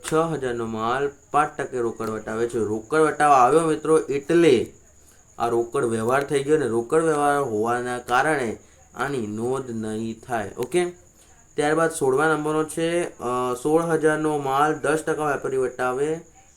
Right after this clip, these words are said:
અ, અર્ચનને વેચ્યો, અડધા નાણાં તરત ચૂકવે. અડધા નાણાં ચૂકવે તો આપણે શું ઉધાર ગણવાનું. ઓકે, તો અર્ચના ખાતે કેટલા? તો કે ચૌદ હજાર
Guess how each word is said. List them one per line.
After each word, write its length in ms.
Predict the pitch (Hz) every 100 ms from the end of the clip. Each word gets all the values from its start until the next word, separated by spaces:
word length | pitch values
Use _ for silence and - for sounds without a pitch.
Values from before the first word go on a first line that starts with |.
| _ -
અ, 40 | 110 113 117 - -
અર્ચનને 840 | 127 127 - 156 156 151 151 151 - -
વેચ્યો, 400 | 127 131 - 170
અડધા 460 | 175 - 120 117 143
નાણાં 320 | 143 135 139 139
તરત 240 | 131 131 -
ચૂકવે. 260 | 120 120
અડધા 380 | 113 92 110 127
નાણાં 200 | 131 131
ચૂકવે 220 | 131 135
તો 100 | 127
આપણે 340 | 120 113 127 123
શું 180 | 143 135
ઉધાર 300 | 120 117 117
ગણવાનું. 380 | 110 107 104
ઓકે, 160 | 113 170 170 - _ - - - _ _ _ _
તો 640 | 117 117 117 117 117 117 - _ _ _ - - _ _ _ _ _ _ - - -
અર્ચના 420 | 123 123 147 147
ખાતે 300 | 139 131 139
કેટલા? 280 | 135 143 151
તો 120 | 147
કે 80 | 139
ચૌદ 280 | - 117 117
હજાર 280 | 117 131